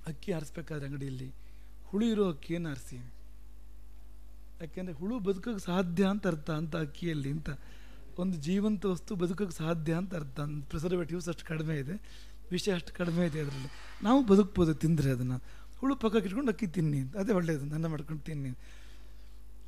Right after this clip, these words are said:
ಆದರೆ ಯಾವ ಕಾರಣಕ್ಕೂ ಒಂದು ಹುಳುವೂ ಸಿಗದೇ ಇದ್ದರೆ ನೀವು ಆ ಅಕ್ಕಿ ತರಬೇಡಿ ಮನೆಗೆ, ಅದು ಅಪಾಯ ಅದು ಅಂತ. ಅಂದರೆ, ಆ,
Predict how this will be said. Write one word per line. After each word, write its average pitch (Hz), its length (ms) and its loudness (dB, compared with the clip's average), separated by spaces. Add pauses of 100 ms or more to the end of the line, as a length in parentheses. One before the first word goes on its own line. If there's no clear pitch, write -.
(180)
ಆದರೆ 160 420 -6
ಯಾವ 175 220 -6
ಕಾರಣಕ್ಕೂ 196 500 -4
ಒಂದು 185 340 -2
ಹುಳುವೂ 214 300 0
ಸಿಗದೇ 185 380 -2
ಇದ್ದರೆ 147 300 -6 (420)
ನೀವು 175 180 -2
ಆ 156 120 -2
ಅಕ್ಕಿ 165 220 -6
ತರಬೇಡಿ 156 380 -4
ಮನೆಗೆ, 139 280 -4
ಅದು 170 180 -4
ಅಪಾಯ 156 320 -2
ಅದು 131 180 -4
ಅಂತ. 135 260 -8
ಅಂದರೆ, 170 140 -2
ಆ, - 920 -8